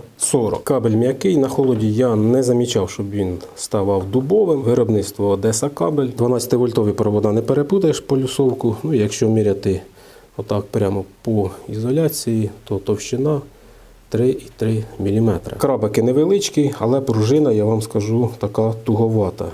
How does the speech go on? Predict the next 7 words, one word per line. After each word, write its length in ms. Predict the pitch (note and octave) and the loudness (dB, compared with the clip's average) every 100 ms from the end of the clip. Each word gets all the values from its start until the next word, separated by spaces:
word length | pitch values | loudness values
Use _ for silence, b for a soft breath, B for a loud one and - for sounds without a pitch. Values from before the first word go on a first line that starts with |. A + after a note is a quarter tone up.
| - | -6
Якщо 300 | A2+ - C#3 | -6 -2 -2
зняти 380 | G#2+ A#2 G#2+ G2+ | 2 2 2 0
оцю 200 | G2 B2 | 0 0
ізоляцію, 580 | B2 D#3+ G3 - C#3+ C3 | 0 2 2 0 -2 0
то 240 | C#3+ D3 | 2 2
бачимо 640 | A2 A2 A#2 - A2+ G#2+ G#2+ - - | 2 0 0 0 0 0 -4 -10 -2
пайку. 440 | G#2 F2 - - | 0 0 -6 -14